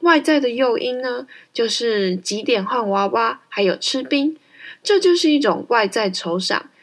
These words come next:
就是一种奖励的意思啊。大家如果直观的想，这些奖励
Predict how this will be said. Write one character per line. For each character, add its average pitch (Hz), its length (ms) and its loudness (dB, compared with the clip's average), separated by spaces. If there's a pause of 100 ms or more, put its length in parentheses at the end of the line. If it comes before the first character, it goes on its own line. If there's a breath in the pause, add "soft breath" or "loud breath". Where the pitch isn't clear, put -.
(120)
就 269 120 0
是 269 180 0
一 240 100 -2
种 196 400 0
奖 175 280 0
励 247 180 -2
的 190 80 0
意 226 200 -4
思 - 260 -10
啊。 - 200 -2 (580 soft breath)
大 370 140 4
家 349 160 4
如 330 140 4
果 240 160 0
直 196 260 -4
观 285 240 2
的 294 60 2
想， 196 320 -6 (440 soft breath)
这 381 120 4
些 392 380 2
奖 202 440 -2
励 247 380 -4